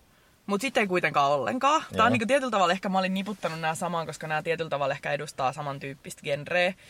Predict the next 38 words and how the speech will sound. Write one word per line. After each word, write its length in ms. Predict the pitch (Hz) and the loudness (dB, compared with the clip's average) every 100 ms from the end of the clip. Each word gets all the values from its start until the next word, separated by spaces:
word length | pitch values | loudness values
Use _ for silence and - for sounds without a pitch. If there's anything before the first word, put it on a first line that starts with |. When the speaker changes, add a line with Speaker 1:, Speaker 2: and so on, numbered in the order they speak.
| - - | -20 -6
Speaker 1:
Vähän 220 | - 160 156 | -2 0 -2
semmoisella 280 | 151 165 | -2 -2
hienojakoisemmalla 720 | 170 170 160 139 156 160 143 147 | 2 2 4 4 2 -4 -4 -4
kuin 120 | 156 | -2
toi 140 | 143 | -2
sun 120 | 165 | -2
karkea 360 | 151 151 151 151 | 0 0 0 -2
kolmijako 560 | 156 151 160 143 196 202 | -2 -4 -2 -2 2 2
<laughs> 60 | - 220 208 - | 2 2 2 0
Speaker 2:
Mm. 320 | 104 131 131 | -6 -8 -6
Speaker 1:
popin 360 | - 214 202 185 | -2 -2 -2 0
kentällä. 480 | 190 185 190 233 277 - - - - - | 2 2 2 0 0 -4 -20 -20 -20 -4
Mutta 300 | 202 196 196 | -4 -2 0
tää 240 | 226 240 | 4 6
levy 260 | 214 180 180 | 4 2 0
on 180 | 170 180 | 0 2
tällä 220 | 175 165 | 2 2
kertaa 320 | 165 165 160 | 0 -2 -2
The 80 | 170 | 0
Nationalin 560 | 185 202 196 160 151 | -2 0 -2 -4 -4
Boxer. 520 | 165 160 - - - - _ _ _ _ _ _ _ - - | -2 -2 -4 -6 -6 -6 _ _ _ _ _ _ _ -16 -10
Ja 80 | |
tota 220 | 165 165 160 | -8 -4 -6
niin, 140 | 160 | -4
mä 60 | 190 | -6
oon 80 | |
tutustunut 460 | 214 247 277 202 170 | -6 -6 -6 -6 -6
tähän 180 | 165 151 | -4 -2
levyyn 220 | 151 156 | -2 -2
kaksituhatta 400 | 160 160 165 151 | -6 -6 -8 -4
kaksitoista, 560 | 147 151 - 240 254 196 | -4 -4 -6 -6 -2 -2
elikkä 220 | 165 160 | -2 0
tän 160 | 165 165 | 0 0
tuoreen-, 560 | 147 123 131 147 - | 0 0 -2 -6 -10
tuoreempiin 460 | 170 151 147 147 110 | -2 0 0 -2 -4
mä 160 | 110 | -2
en 100 | 104 | -2
päässyt. 440 | 165 82 185 - | -2 -4 -4 -8